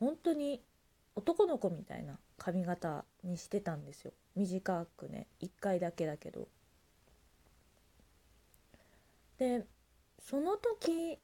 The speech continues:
以来ぐらいですかね。その後も、あの、ボブみたいな髪型にしてみたりとか、ちょっと短くしてみることはあったけど、まあ、襟足のあたりとかにね、もう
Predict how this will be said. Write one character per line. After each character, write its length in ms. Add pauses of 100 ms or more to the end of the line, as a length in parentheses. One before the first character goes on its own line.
以 140
来 280
ぐ 140
ら 120
い 60
で 120
す 120
か 140
ね。 220 (1400)
そ 160
の 200
後 220
も、 480
あ 80
の、 140
ボ 180
ブ 320
み 120
た 140
い 60
な 260
髪 280
型 240
に 160
し 60
て 160
み 140
た 140
り 120
と 100 (100)
か、 260 (320)
ち 100
ょ 20
っ 40
と 140
短 400
く 180
し 80
て 120
み 160
る 80
こ 140
と 160
は 120
あ 60
っ 40 (140)
た 80
け 140
ど、 320
ま 80
あ、 60
襟 280
足 220
の 140
あ 60
た 160
り 100
と 120
か 140
に 160
ね、 160 (480)
も 360
う 40